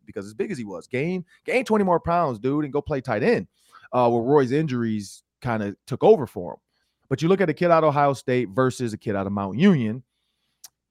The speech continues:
everybody would assume, "Man, we gotta go with the Ohio State guy," 'cause they also had Anthony Gonzalez out of Ohio State. And so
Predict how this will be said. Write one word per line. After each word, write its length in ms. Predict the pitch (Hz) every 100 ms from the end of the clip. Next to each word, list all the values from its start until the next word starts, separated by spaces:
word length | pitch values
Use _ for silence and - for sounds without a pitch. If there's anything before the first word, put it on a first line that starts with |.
| _ -
everybody 400 | 165 160 151 147
would 120 | 131
assume, 280 | 117 143 127
"Man, 160 | 120
we 80 | 117
gotta 180 | 123 117
go 140 | 117 110
with 360 | 107 107 - _ _ _
the 100 | 107
Ohio 260 | 98 98 98
State 280 | - 226 -
guy," 160 | 98
'cause 80 | 92
they 80 | 117
also 180 | 113 120
had 120 | 117
Anthony 280 | 107 107 117
Gonzalez 560 | 131 139 214 135 98 -
out 100 | 110
of 80 | 92
Ohio 240 | 90 87
State. 340 | - 104 139
And 80 | -
so 340 | - 120 117